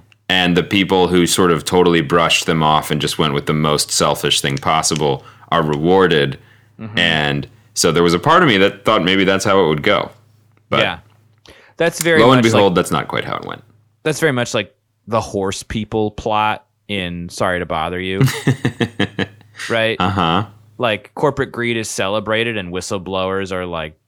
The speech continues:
Speaker 2: you know, denigrated as standing in the way of capitalism.
Speaker 1: Yeah.
Speaker 2: Right?
Speaker 1: Yeah, yeah,
Speaker 2: Um,
Speaker 1: yeah.
Speaker 2: and so, yeah, th-, like, I could have seen,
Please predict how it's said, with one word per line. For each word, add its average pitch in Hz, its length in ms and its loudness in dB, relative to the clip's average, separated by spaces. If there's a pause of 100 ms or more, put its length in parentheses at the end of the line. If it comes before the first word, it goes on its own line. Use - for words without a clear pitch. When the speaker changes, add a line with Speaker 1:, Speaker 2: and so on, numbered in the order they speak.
Speaker 2:
you 95 140 -10
know, 82 380 -10
denigrated 92 580 -8
as 80 200 -10
standing 87 340 -8
in 85 100 -10
the 82 80 -10
way 80 260 -8
of 78 100 -14
capitalism. 90 800 -10 (200)
Speaker 1:
Yeah. 64 340 -4
Speaker 2:
Right? 107 320 -4 (360)
Speaker 1:
Yeah, 113 120 -2
yeah, 101 140 -2
Speaker 2:
Um, 87 80 -6
Speaker 1:
yeah. 85 80 -10 (1300)
Speaker 2:
and 120 160 -6
so, 107 480 -2
yeah, 120 440 -2
th-, 65 320 -16
like, 139 320 -4
I 165 160 -2
could 165 220 -2
have 127 120 -2
seen, 101 540 -8